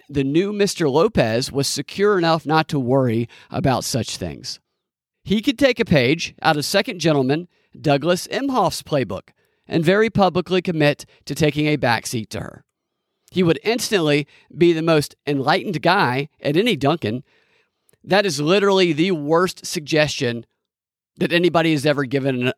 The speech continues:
another human being. That is awful. No man should ever take a page out of the second gentleman's playbook. It's the worst playbook that there is. There's, there's not a worse playbook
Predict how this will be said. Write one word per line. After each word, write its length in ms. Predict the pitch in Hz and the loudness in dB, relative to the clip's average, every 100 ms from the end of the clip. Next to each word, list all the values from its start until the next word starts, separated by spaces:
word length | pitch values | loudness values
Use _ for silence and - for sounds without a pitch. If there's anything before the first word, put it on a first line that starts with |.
| _ | _
another 320 | 147 143 127 117 | 2 2 2 -2
human 260 | 117 104 | -4 -8
being. 160 | 82 82 - | -10 -10 -2
That 140 | 151 | 0
is 140 | 208 - | 0 0
awful. 500 | 135 131 156 196 - _ _ | 0 2 2 0 -4 _ _
No 220 | 131 156 180 | 0 0 2
man 200 | 180 185 | 2 0
should 180 | 165 | -2
ever 220 | 120 147 190 | -2 -2 -2
take 180 | 208 | -2
a 60 | 214 | -4
page 480 | 190 151 160 160 - | 0 0 0 -2 -4
out 120 | 151 | -2
of 80 | 147 | -2
the 80 | 120 | -4
second 400 | - 143 196 107 | -4 -4 -4 -4
gentleman's 460 | 143 131 151 160 - | -6 -4 -4 -4 -4
playbook. 400 | 135 110 113 139 | -4 -2 -4 -4
It's 200 | 147 - | -6 -4
the 100 | 165 | -2
worst 500 | 131 123 202 240 - | -2 0 0 -2 -4
playbook 440 | 175 156 127 165 - | 0 2 2 -2 -4
that 140 | - 170 | -10 0
there 180 | 254 175 | 2 4
is. 180 | 143 | 2
There's, 220 | 156 143 - - | 0 -4 -8 -4
there's 180 | 185 165 | -4 2
not 160 | 269 | 2
a 60 | 269 | 2
worse 260 | 214 220 - | 2 0 0
playbook 460 | 220 214 160 147 | 2 2 2 -2